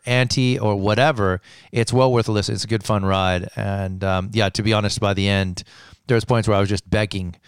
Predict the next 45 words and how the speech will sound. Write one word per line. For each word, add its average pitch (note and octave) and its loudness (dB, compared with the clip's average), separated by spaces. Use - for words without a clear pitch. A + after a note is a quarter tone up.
that, G#2 0
uh, G2 2
the G#2+ -2
information G2 -2
getting G2 -2
into F#2+ -4
my G2 0
head F#2+ 0
via G2 2
this, G2 -2
uh, F#2+ 0
podcast G2 -2
was F#2 -8
just F#2+ -6
not G2 -2
true C#3 2
or B2 2
not A2 2
gonna G2+ -2
go G#2+ 0
down G2+ 2
a F#2+ -4
path G#2+ 0
that F#2 -6
I F2+ -4
thought B2+ 0
it B2+ 0
would. B2 0
It A#2+ 0
was A2+ 0
good. G2 -2
It G#2+ -4
was G#2 -4
good, A2+ -2
uh, F#2+ -2
all G#2+ 2
the G#2+ -2
way G#2 2
up G2 -2
to - -6
the G2 -6
very F#2 -2
last F2+ -4
episode. - -4
So F#2 0